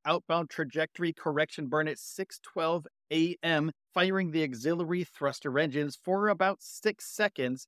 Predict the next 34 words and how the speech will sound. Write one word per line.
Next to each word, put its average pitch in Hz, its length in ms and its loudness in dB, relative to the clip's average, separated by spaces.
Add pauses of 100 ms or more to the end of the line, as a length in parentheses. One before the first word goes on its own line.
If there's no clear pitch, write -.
(120)
at 156 100 4
a 165 40 6
rate 160 320 2
of 147 120 -6
three 185 280 -2
point 185 400 -4
three 170 320 -2
nine 165 280 0
feet 180 380 -6
per 147 160 -2
second 156 420 0 (220)
to 165 160 -2
accelerate 196 640 2
the 202 120 2
Orion 151 440 4
capsule 151 560 0 (140)
and 147 100 4
adjust 135 500 0
the 156 100 -2
spacecraft's 139 760 -2
path 147 300 0 (260)
towards 139 440 0
the 139 120 4
moon. 127 440 2
At 156 160 4
one 196 260 8
oh 311 120 8
nine 185 360 6
P 160 260 -2
M 165 120 4
November 147 420 6
twentieth, 151 500 4
the 165 100 0
spacecraft 202 800 -2